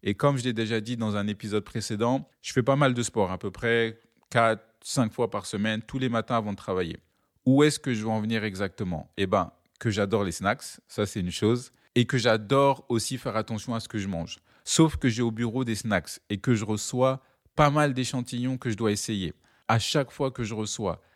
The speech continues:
des barres de céréales, du chocolat, des cookies, des encas que j'ai jamais goûté, eh ben, j'ai la même réaction que ma chienne Yuna.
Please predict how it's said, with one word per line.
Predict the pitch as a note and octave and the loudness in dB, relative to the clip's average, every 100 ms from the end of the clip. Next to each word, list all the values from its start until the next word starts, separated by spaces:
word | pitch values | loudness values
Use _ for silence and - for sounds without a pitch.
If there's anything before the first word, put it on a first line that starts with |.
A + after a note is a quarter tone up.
| _ | _
des | G#2 A#2+ | -4 0
barres | A#2+ A#2 | 2 0
de | G#2+ | 0
céréales, | A2 - A2+ A2 F#2+ F2+ E2+ | -4 -2 -2 2 2 0 -4
du | G2 A#2 | -8 -8
chocolat, | - B2+ G#2+ A2+ G#2+ E2+ | -4 -4 -2 0 0 0
des | E2+ G2 A2+ | -2 -4 -6
cookies, | - A2 - G2+ F#2 | -6 -10 -6 -6 -4
des | G#2+ A2+ | -2 -2
encas | A2+ A2 B2 | -2 -2 -2
que | A2 A2 | -2 -6
j'ai | F#2 G2+ | -6 -6
jamais | F2+ A#2 A#2 A#2 | -2 0 0 0
goûté, | A2 A2 C3 C3 - _ _ A#2 | -2 -2 -2 -2 -4 _ _ 2
eh | |
ben, | B2 B2+ | 4 4
j'ai | C3 | 4
la | B2+ B2 | 4 2
même | C#3 D#3+ D#3+ | 0 0 0
réaction | C#3 B2+ A#2+ - C3 | 0 -2 -2 -4 -4
que | B2 | -4
ma | A2 | -4
chienne | G#2+ A#2+ A2 | -4 -4 -4
Yuna. | G#2+ A2 A#2+ | 0 2 0